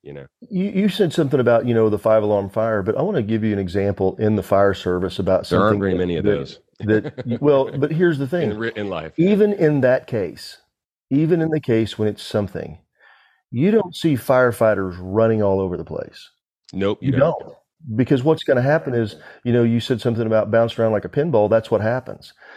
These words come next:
Speaker 2: And
Speaker 1: Yeah,
Speaker 2: then
Speaker 1: they're
Speaker 2: you,
Speaker 1: trained.
Speaker 2: you've
Speaker 1: Yeah.
Speaker 2: expelled all your energy that you can't even do anything when you get there. So it's about methodically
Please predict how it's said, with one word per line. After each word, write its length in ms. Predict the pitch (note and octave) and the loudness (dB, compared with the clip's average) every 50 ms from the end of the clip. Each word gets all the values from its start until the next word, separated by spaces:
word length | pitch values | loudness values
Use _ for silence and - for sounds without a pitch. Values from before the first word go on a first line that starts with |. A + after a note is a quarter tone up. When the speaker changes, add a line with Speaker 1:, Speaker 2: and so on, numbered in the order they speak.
| - - - | -20 -6 -2
Speaker 2:
And 80 | - | 2
Speaker 1:
Yeah, 100 | A2 A2+ A2+ | 2 4 4
Speaker 2:
then 80 | A2 G#2+ | 4 2
Speaker 1:
they're 80 | G2 | 0
Speaker 2:
you, 40 | G2+ | -2
Speaker 1:
trained. 520 | - - - G#2+ G2 F#2 B2 B2 C3 - | -4 -4 -2 0 2 2 2 2 2 0
Speaker 2:
you've 180 | C3 C3 B2+ A2 - | -2 -2 -2 0 0
Speaker 1:
Yeah. 60 | C3+ | 0
Speaker 2:
expelled 760 | B2 C#2+ - - - - _ - C#3+ D#3+ D#3+ C#3 A#2+ A#2 A2 | -2 -2 -4 -8 -14 -4 _ 2 4 4 6 4 4 4 2
all 260 | - A#2 A#2+ A#2+ B2+ | 2 2 2 2 2
your 180 | B2 A#2 A#2+ A2 | 2 0 -2 -2
energy 600 | - B2+ C#3 C3+ A#2+ G2 F2+ F#2+ F#2+ F2+ F#2 F#2+ - _ _ _ _ _ | -4 -4 -4 -4 -4 -4 -4 -6 -6 -6 -8 -10 -16 _ _ _ _ _
that 120 | G#2+ G#2 - | -6 -6 -6
you 80 | A#2+ | -8
can't 220 | - - C#3+ C3+ C3+ | -4 0 0 2 2
even 260 | C3 A#2 A2 A2+ A2 | 2 0 0 0 0
do 140 | A2 B2 C3+ | 0 2 2
anything 300 | B2+ A2 G2 A2 G2+ G2+ | 2 0 0 -2 -2 -2
when 100 | G2+ G2 | -2 -2
you 80 | F#2+ | -2
get 220 | F#2 G#2 C#3 C3+ - | -2 -2 -2 -2 -2
there. 200 | - F2 F2 F2+ | -2 -2 -2 -2
So 200 | F2+ - A2+ G#2+ | -4 -2 -2 0
it's 160 | B2 C#3+ - | 0 -2 -2
about 340 | - G#2+ A#2+ B2 A#2 - - | -6 -2 0 0 0 0 0
methodically 840 | G#2 G2 F2+ - - A2 A2+ A#2 B2 B2 A#2+ - A#2+ A#2+ A#2+ A#2+ A#2 | -4 -6 -4 0 2 4 4 4 2 0 -2 -2 0 0 0 0 -4